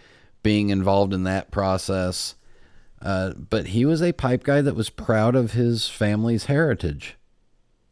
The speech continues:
Uh, and I only spent maybe a couple hours with him, but yeah, it was, yeah, he, he was very proud of his family's heritage. Uh, and then his, uh, granddaughter lived in Las Vegas, so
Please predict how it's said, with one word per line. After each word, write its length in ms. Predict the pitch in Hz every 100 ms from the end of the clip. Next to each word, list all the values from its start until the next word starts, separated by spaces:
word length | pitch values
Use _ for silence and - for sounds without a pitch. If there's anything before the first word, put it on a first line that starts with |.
| _
Uh, 360 | - 82 80 78 50
and 120 | 98 101
I 80 |
only 220 | 110 139 135
spent 360 | - 135 -
maybe 240 | 113 117 104
a 60 |
couple 280 | - 120 95
hours 360 | 104 156 170 107
with 160 | 98
him, 160 | 107 107
but 300 | 101 110 - _ _ _ _ _ -
yeah, 340 | 104 151 110
it 140 | 90 120
was, 380 | 139 117 - - _ _ _ _ _ _ _ -
yeah, 220 | - 110
he, 260 | 107 117 135 -
he 120 | 131
was 140 | 147
very 360 | 98 113 127 135
proud 300 | - 123 120
of 60 | 113
his 120 | 104
family's 460 | 110 107 104 98
heritage. 800 | 104 110 110 110 117 104 95 - - _ - - - _ -
Uh, 220 | 113 107
and 200 | 107 113
then 200 | 117 117
his, 360 | 110 113 107 -
uh, 200 | 104 95
granddaughter 960 | 95 113 127 127 110 107 98 92 95 - -
lived 380 | 95 92 90 85
in 220 | 98 95
Las 260 | 95 90 -
Vegas, 380 | 80 76 52
so 420 | - - 80 76